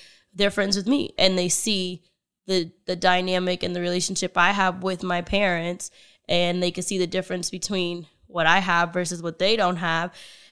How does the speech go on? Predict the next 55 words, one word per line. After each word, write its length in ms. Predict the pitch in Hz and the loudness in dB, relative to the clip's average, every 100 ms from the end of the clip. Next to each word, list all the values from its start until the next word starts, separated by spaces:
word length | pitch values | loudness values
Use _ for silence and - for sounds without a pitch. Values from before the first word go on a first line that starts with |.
| - | -2
And 200 | 196 202 | -2 4
they, 280 | 202 214 - | 2 2 2
I've 200 | 214 262 | 2 4
had 140 | 269 | 2
one 200 | 214 240 | 0 0
friend 160 | 233 226 | -2 -2
who 80 | 220 | 0
said 140 | 220 | 0
it 40 | 214 | -2
was 120 | 214 | 0
too 140 | - | 2
much 200 | 247 247 | 2 0
for 60 | 196 | -2
me. 100 | 180 | 0
"I 40 | |
don't 80 | 185 | 0
wanna 100 | 226 | -2
be 80 | 240 | -4
a 60 | |
friend. 260 | 170 - 170 | -6 -8 -6
Like, 140 | 160 | -6
I 160 | 160 185 | -2 -2
hate 240 | 185 233 | 2 2
the 60 | 208 | 2
fact 220 | 196 202 | 2 2
that 140 | 196 185 | 0 -2
you 80 | |
have 320 | 202 214 208 - - - _ | -2 0 -2 -6 -20 -20 _
people 180 | - 226 | -2 2
you 80 | 226 | 2
can 100 | 202 | 4
call 220 | 220 240 | 4 4
on." 320 | 185 160 185 | 4 2 0
And 180 | 135 190 | -4 -2
then 100 | 202 | 2
I 40 | 196 | 2
had 100 | 196 | 2
another 180 | 226 | -2
friend 220 | 233 214 220 | -2 -4 -2
who 80 | |
was 160 | 202 196 | -2 0
like, 280 | 208 202 - | 0 0 0
"Can 100 | 208 | 0
I 80 | 208 | 2
call 200 | 226 226 | 2 2
on 120 | 214 | 0
your 80 | 208 | 0
parents? 400 | 214 247 294 - | 0 0 -2 -2
I 80 | 214 | 0
don't 120 | 240 | 2
have 140 | 240 | 2
parents 280 | 208 180 - | 0 -4 -6
to 40 | |
call 200 | - - | -6 -6
on." 180 | - - | -8 -12